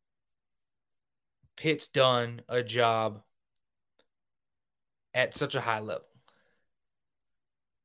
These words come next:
And, and I'm serious about that. Pitt has really come out of the non-conference schedule. They played with a purpose. They had a few really good games. And I feel like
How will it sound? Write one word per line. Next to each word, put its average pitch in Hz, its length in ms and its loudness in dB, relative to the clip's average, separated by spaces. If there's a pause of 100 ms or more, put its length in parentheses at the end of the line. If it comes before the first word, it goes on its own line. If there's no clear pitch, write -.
(460)
And, 131 140 0
and 131 160 -2
I'm 123 80 -4
serious 147 480 0
about 110 320 -4
that. 87 220 -12 (2250)
Pitt 160 180 4
has 156 200 2
really 135 640 2 (1900)
come 170 240 2
out 147 220 6
of 139 60 0
the 127 80 -2
non-conference 123 480 -2
schedule. 123 240 -2
They 117 80 0
played 143 240 -2
with 139 140 -6
a - 60 -8
purpose. 120 400 -2
They 120 100 -2
had 127 180 2
a 123 60 -2
few 127 200 -12
really 123 200 -6
good 120 160 -10
games. 127 300 -4
And 123 100 -6
I 127 80 -2
feel - 400 -10
like 220 260 2